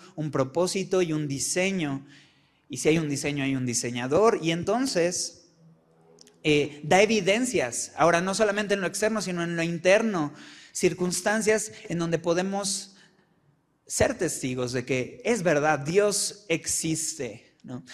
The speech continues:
Pero a veces pasa que no las queremos ver o fácilmente las hemos olvidado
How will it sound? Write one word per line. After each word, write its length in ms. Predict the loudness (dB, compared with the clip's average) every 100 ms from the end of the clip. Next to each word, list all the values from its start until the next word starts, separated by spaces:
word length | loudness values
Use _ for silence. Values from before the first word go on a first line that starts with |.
| -8 0
Pero 140 | 4
a 40 |
veces 440 | 4 4 4 2 -4 -12 0
pasa 360 | 2 2 0 0
que 160 | -2
no 200 | 0 4
las 260 | 4 4 2
queremos 960 | 0 0 0 -2 -2 -4 -6 -8 -14 _ _ -8
ver 680 | 2 6 6 4 -6 -18 -20 _ _ _ _
o 120 | 0
fácilmente 800 | 0 -2 -2 0 -2 -2 -2 0
las 200 | 0 0
hemos 340 | -2 -4 -6 2
olvidado 680 | 2 4 4 4 6 4